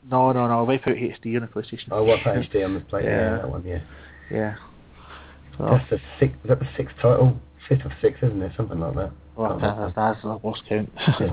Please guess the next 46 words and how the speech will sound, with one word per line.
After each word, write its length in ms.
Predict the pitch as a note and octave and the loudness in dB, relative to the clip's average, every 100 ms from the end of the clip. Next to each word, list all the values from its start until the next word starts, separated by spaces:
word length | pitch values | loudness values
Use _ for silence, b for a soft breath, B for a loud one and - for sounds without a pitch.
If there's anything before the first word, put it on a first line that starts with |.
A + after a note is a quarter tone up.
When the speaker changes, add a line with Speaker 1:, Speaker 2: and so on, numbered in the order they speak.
| - | 2
Speaker 2:
there's 140 | C3 | 4
many 260 | D3+ C#3 B2 | 6 6 4
of 120 | G#2 | 0
them. 160 | G2 - | -6 -10
Speaker 1:
Yeah. 80 | - | -2
Speaker 2:
Well, 140 | C3 A#2 | -2 2
there 80 | C#3 | 2
won't 180 | D#3+ | 2
be 80 | D3 | 2
now, 260 | C3+ B2+ A2+ | 2 2 -2
unfortunately, 580 | G2 A2+ F#2+ F2 G2+ A2 | -6 -10 -10 -12 -12 -12
but 200 | A#2 G#2+ | -12 -8
there 160 | A2+ | -6
we 80 | G2+ | -8
go. 220 | F2 G2 - B B B B B B | -10 -12 -14 B B B B B B
<laughs> 60 | C3+ A2+ | 0 0
Speaker 1:
Yeah, 240 | A#2 A#2 | -2 0
the, 140 | B2 C#3 | 0 2
no, 140 | D3 | 4
the 80 | D3+ E3 | 4 2
H 120 | D#3+ | 0
D 100 | B2+ | -2
one's 200 | A#2+ C3+ - | -4 -6 -6
pretty 160 | B2 | -6
nice. 240 | A#2 B2 C3+ - - - B B - | -6 -8 -10 -16 -20 -20 B B 0
Speaker 2:
It 140 | E3 | 4
is. 220 | D#3+ C#3 | 4 6
I've, 140 | C#3 C3 - | 4 2 2
I 120 | D3 | 4
haven't 200 | D3+ C#3+ | 4 2
played 280 | D3 D3 A#2 | 2 2 2
it 140 | A2 - | -4 -8
because, 220 | A2+ B2+ | -8 -2
like 160 | B2+ B2+ | 0 -2
I 80 | - | -4
said, 160 | A2+ G#2 | -8 -6
um, 240 | G#2 F#2+ D#2 | -8 -10 -10
PlayStation 360 | - - F#2 F2+ | -8 -6 -8 -8
three 120 | G#2 | -8
is 60 | G2 | -6
not 80 | G2 | -6
my 120 | F2+ | -2
thing, 260 | C3 A#2 G2 | 2 2 2
but, 220 | G#2 - - A2 | -2 -2 0 0
uh, 80 | G2+ B B B B | 0 B B B B
I've 80 | - | -2